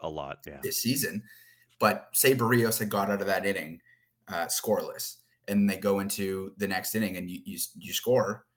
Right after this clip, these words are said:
Speaker 2: because you're
Speaker 1: Mm-hmm.
Speaker 2: still, you're still feeling yourselves a little bit more. That changes everything. That changes everything. And maybe it's too much to ask that they could have put even one run on the board. But I do think the pulling of Berrios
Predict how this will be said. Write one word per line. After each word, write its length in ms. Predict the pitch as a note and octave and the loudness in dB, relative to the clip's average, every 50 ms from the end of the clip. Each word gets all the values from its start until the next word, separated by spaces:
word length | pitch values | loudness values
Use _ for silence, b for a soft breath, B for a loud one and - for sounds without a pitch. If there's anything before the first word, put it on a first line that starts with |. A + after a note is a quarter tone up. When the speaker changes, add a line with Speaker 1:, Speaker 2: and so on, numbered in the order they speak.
| _ _ _ | _ _ _
Speaker 2:
because 300 | - G#2 - G#2 F#2+ - | -8 -4 0 0 0 0
you're 80 | F2+ F#2+ | -2 -6
Speaker 1:
Mm-hmm. 60 | - | -2
Speaker 2:
still, 220 | - A2 G2 - - - - | 0 0 0 0 0 -6 -8
you're 120 | - G2 - | -10 -10 -8
still 220 | - - A2+ G#2+ | -2 0 0 2
feeling 340 | G#2+ - A#2+ A#2+ C3+ C3+ B2 | 2 2 2 4 4 4 4
yourselves 380 | G#2+ F2+ - G2+ F2 F2 - F#2+ | 2 2 0 -2 -2 -2 -4 -6
a 40 | |
little 220 | F2 F2 E2 E2+ E2+ | -8 -8 -8 -8 -8
bit 180 | - F2 D#2 - | -8 -8 -10 -8
more. 360 | E2+ - - - A2 - b b b b b b _ _ _ _ _ _ _ _ _ _ _ _ _ _ _ _ - | -10 -8 -6 -6 -6 -6 b b b b b b _ _ _ _ _ _ _ _ _ _ _ _ _ _ _ _ -2
That 160 | - A2 A#2 - | 0 2 2 2
changes 340 | - F3+ E3+ F3+ D#3+ D3+ | 2 0 -2 -2 0 2
everything. 440 | D#3 D3+ - A2 F#2+ - - - - _ _ _ _ - | 2 2 2 2 -2 -4 -6 -14 -18 _ _ _ _ -4
That 160 | A2+ A#2 A#2 | -2 -2 0
changes 300 | - C3 B2 A#2 A2 G#2 | 2 4 2 4 4 4
everything. 240 | A2 G2 G#2 G2 E2 | 2 2 0 -2 -6
And 100 | E2+ F#2+ | -2 2
maybe 240 | A2 B2+ B2 C3+ C3 | 4 4 4 6 4
it's 140 | C3 C3 - | 4 4 2
too 160 | - C3 B2 | 2 4 4
much 240 | A#2+ A2+ A2+ - - | 4 4 2 0 0
to 80 | F#2+ | 0
ask 260 | D#2+ G2+ F#2 F2+ - | 2 2 2 0 -2
that 100 | - F2 | -4 -6
they 100 | F2 F#2+ | -8 -8
could 140 | - - F#2+ | -8 -6 -8
have 140 | F#2+ F2 - _ - | -8 -8 -12 _ -8
put 240 | - A2+ G2 - - - _ - | -4 -2 -2 -2 -4 -12 _ -2
even 300 | A2 G#2+ G2 G2+ F#2+ F#2+ | -2 0 0 0 -4 -4
one 220 | F#2+ F#2 F#2 F#2 | -4 -4 -4 -4
run 180 | F#2+ F2+ F2 F2+ | -4 -6 -4 -4
on 100 | F2 E2+ | -4 -6
the 60 | F2 | -6
board. 340 | - F2+ F2 D#2 D2 C#2+ - B B B B B B B | -6 -6 -6 -6 -6 -10 -14 B B B B B B B
But 100 | - G#2+ | 4 4
I 60 | G#2+ | 4
do 180 | G#2+ A2+ A#2+ A#2+ | 6 6 4 4
think 400 | A#2+ B2 - G#2+ G#2 G2+ - - b b b b b b _ _ _ _ _ - G2+ - | 4 4 0 -2 -2 -2 -4 -10 b b b b b b _ _ _ _ _ -18 -6 0
the 320 | G#2+ G#2+ G2+ G2+ G2+ G2+ - - | 2 2 2 2 0 -2 -6 -6
pulling 400 | - C3+ B2 A#2 A2+ A2 G#2 - | 0 2 2 4 4 4 2 2
of 160 | G2 F#2+ - | 0 -4 -4
Berrios 600 | G2 G2 F#2 G2+ G2 F#2+ F2+ F2 E2+ - - | -4 -4 -2 0 0 0 0 -2 -2 -4 -8